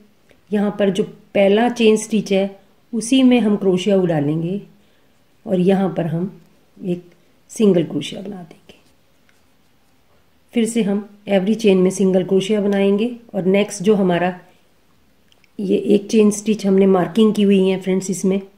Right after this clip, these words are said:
यहाँ पर ये, इनके अंदर हम butterfly बनाते हुए, ये देखिए हमारी butterfly, इस टाइप से butterfly हम बनाएंगे और अपना work हम complete करेंगे।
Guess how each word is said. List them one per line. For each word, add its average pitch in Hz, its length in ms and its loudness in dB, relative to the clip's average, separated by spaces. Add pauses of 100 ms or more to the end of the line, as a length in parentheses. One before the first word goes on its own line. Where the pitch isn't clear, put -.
(280)
यहाँ 185 280 -2
पर 175 220 -6 (260)
ये, 180 280 -2 (580)
इनके 214 300 0
अंदर 180 280 2
हम 208 300 -4
butterfly 175 600 -4 (140)
बनाते 170 400 -2
हुए, 170 260 2 (560)
ये 175 100 -4
देखिए 165 340 -6
हमारी 175 300 -4
butterfly, 175 520 -8 (680)
इस 202 200 -8
टाइप 180 180 0
से 196 140 -2
butterfly 180 460 -2
हम 180 160 0
बनाएंगे 170 540 -2 (460)
और 185 120 -4
अपना 180 260 0
work 180 340 -2 (180)
हम 175 180 -10 (200)
complete 160 400 0
करेंगे। - 440 -14